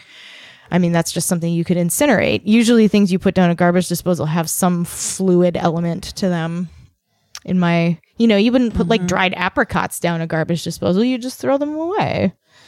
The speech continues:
Speaker 1: Or, like,
Speaker 2: Some people might.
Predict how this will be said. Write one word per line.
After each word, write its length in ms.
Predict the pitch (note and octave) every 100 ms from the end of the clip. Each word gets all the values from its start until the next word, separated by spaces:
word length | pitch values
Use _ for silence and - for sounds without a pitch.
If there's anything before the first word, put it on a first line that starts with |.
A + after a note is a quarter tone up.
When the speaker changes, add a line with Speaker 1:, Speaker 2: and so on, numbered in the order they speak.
| - - _ -
Speaker 1:
Or, 160 | G3
like, 440 | G#3 G3 F#3 - - _ - _
Speaker 2:
Some 400 | - - A#3 D#4+
people 440 | C#3+ - - -
might. 380 | - - - -